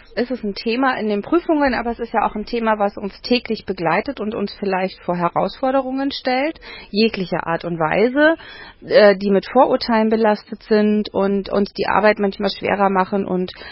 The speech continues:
ähm, der Kompetenz zwei, Kompetenzbereich zwei wird heute, glaube ich, sehr viel hervorgehoben, weil es ganz viel um Kommunikation geht untereinander und um Verständigung und um Werte und um Normen. Genau.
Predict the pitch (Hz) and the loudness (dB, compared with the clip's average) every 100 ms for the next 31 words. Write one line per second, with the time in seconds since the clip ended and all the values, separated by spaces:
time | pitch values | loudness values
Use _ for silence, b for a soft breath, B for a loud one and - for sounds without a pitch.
0 | B 196 190 190 190 - 214 214 233 247 | B 6 6 6 2 2 2 4 4 4
1 | 226 202 - - 185 220 302 277 - - | 4 2 0 -2 4 4 4 -2 -8 -4
2 | 220 208 220 226 220 190 185 - 185 269 | -2 2 2 2 2 2 2 0 2 2
3 | 302 269 254 247 226 226 - 220 226 - | 2 2 2 4 2 2 -2 0 0 -2
4 | 233 226 220 233 226 226 226 220 202 196 | -4 -4 0 0 2 2 0 0 2 0
5 | - 214 226 226 202 196 208 202 196 196 | -2 -6 -2 -4 -4 -4 -2 0 0 -2
6 | 202 - 208 247 311 285 269 269 - 254 | -8 -4 -2 0 -2 -2 -2 -4 -4 -4
7 | 254 - 220 226 226 233 226 208 214 196 | -4 -4 -2 -2 -2 -2 -2 -4 -6 -10
8 | - 196 208 214 247 226 226 226 B B | -12 -6 -2 -2 -2 -2 -4 -6 B B
9 | B B B - 220 220 190 180 175 202 | B B B -4 2 4 4 4 4 2
10 | 165 185 180 170 147 139 139 139 - - | -2 -2 -2 0 0 0 -2 -6 -12 -6
11 | 302 269 165 | -2 -2 -4